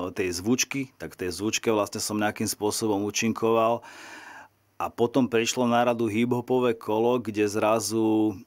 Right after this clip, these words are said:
host z Ameriky, Pablo Malko, myslím sa volá, povedal, že on ten hip-hop úplne, že má takú, že fúziu, to znamená, že prepája, že to s, s modernou a s inými žánrami a že on si nevie predstaviť, že by on to hip-hopové kolo robil.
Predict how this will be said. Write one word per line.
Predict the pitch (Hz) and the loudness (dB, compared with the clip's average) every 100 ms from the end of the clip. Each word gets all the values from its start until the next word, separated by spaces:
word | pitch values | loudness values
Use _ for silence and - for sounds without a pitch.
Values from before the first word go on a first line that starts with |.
| - - - _ | -18 -18 -20 _
host | - 107 113 101 | -4 -2 -2 0
z | |
Ameriky, | 110 113 113 113 - 120 117 - _ - - | 2 2 0 -2 -2 -2 -2 -8 _ -8 0
Pablo | 104 104 117 117 - _ _ | 0 2 2 0 -2 _ _
Malko, | 104 104 107 - 113 | -4 -2 -2 -2 -2
myslím | 107 120 | -2 -4
sa | 117 117 | 0 2
volá, | 117 | 2
povedal, | 110 113 110 110 107 110 | 2 0 2 2 2 2
že | 104 110 113 110 104 - - - - | 0 0 2 0 -4 -10 -20 -20 -12
on | - 127 | 0 0
ten | 143 120 | 2 2
hip-hop | 113 127 113 110 | 2 0 0 -2
úplne, | - 123 117 | -2 -2 0
že | 107 113 | 0 0
má | |
takú, | 104 113 - 117 | 0 -4 -6 -6
že | 101 | -6
fúziu, | - 104 101 113 147 160 - _ - - | -8 -8 -2 2 2 0 -8 _ -20 -10
to | 92 | -6
znamená, | 101 101 104 104 | -2 0 0 -2
že | 98 | -4
prepája, | 101 101 104 - 110 101 101 | -4 -4 -2 0 2 2 -2
že | 101 | -4
to | - 98 | -6 -8
s, | 87 | -8
s | 95 85 90 | -10 -12 -8
modernou | 98 110 113 107 110 | -4 0 0 0 0
a | 107 | 0
s | 98 | 0
inými | 107 110 110 | -2 0 0
žánrami | 107 95 107 117 123 127 | 0 -2 0 0 2 0
a | 95 | -2
že | 104 107 | -4 -2
on | 127 143 | 0 0
si | - 113 | 0 0
nevie | 113 127 | 2 2
predstaviť, | 113 104 107 - 107 92 | 2 0 -4 -2 -2 -2
že | 95 | -4
by | 90 | -4
on | 95 92 95 | -2 -2 -4
to | 98 | -6
hip-hopové | 101 98 92 101 104 | -6 -4 -2 -2 -2
kolo | - 104 87 | -4 -4 -2
robil. | 90 98 120 127 | -2 0 0 0